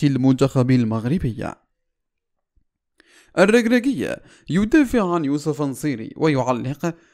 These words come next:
"مورينيو ليس غبيا حتى يدفع عشرون مليون يورو من أجل نصيري".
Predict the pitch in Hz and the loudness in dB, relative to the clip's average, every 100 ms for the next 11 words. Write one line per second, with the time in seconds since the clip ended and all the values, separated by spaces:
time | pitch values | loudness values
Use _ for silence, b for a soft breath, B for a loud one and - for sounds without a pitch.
0 | b - 214 294 294 220 202 180 156 143 | b 0 4 4 4 2 0 0 0 -2
1 | 151 147 156 147 147 151 - 135 151 - | -2 -2 -4 -4 -4 -6 -2 0 -2 -2
2 | 151 139 135 135 147 147 139 135 123 139 | -2 -2 -6 -6 -6 -4 -2 -2 2 2
3 | 127 131 135 123 147 b b 196 226 - | 2 0 0 0 -2 b b 0 2 2
4 | 139 135 120 - 240 165 95 | 4 4 2 0 -2 -2 -4